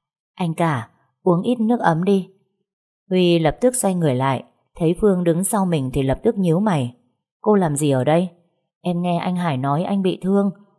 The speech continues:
lo cho anh nên sang đây tìm." Nói đến đây, cô ta lại cúi xuống nhìn cánh tay đang thấm máu ra của Huy, hốt hoảng kêu lên một tiếng. "Trời ạ,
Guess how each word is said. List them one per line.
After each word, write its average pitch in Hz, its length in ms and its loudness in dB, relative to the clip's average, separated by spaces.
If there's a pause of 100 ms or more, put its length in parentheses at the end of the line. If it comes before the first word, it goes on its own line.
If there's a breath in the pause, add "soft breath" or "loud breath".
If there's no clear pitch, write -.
lo 170 220 0
cho 170 140 -2
anh 175 280 -2 (120)
nên 170 200 -2
sang 175 240 -2
đây 170 200 2
tìm." 151 200 2 (720)
Nói 160 240 -2
đến 165 200 0
đây, 175 240 0 (280 soft breath)
cô 196 180 2
ta 180 80 -2
lại 151 200 -2
cúi 156 180 0
xuống 180 320 2
nhìn 156 240 0
cánh 147 240 -4
tay 175 300 -2 (160)
đang 170 260 -4
thấm 160 260 -4
máu 156 220 -2
ra 190 180 -2
của 131 240 -2
Huy, 175 260 2 (400 soft breath)
hốt 262 180 4
hoảng 180 260 0
kêu 165 140 2
lên 165 160 0
một 131 180 -2
tiếng. 170 380 0 (340)
"Trời 147 260 -2
ạ, 131 220 -2